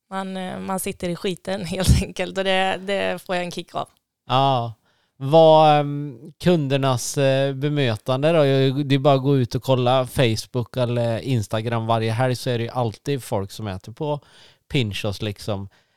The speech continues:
Speaker 2: Är det, vad, vad ligger närmaste Pinchos?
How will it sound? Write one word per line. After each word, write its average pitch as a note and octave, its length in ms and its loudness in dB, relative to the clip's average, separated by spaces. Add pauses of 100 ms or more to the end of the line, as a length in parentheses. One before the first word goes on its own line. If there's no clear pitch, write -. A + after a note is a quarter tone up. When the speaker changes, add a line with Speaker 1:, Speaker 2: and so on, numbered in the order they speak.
(160)
Speaker 2:
Är A#2+ 360 4
det, B2+ 440 0
vad, D3 300 4
vad D3+ 100 2
ligger C3+ 200 0
närmaste A#2+ 480 0
Pinchos? G#2 640 -6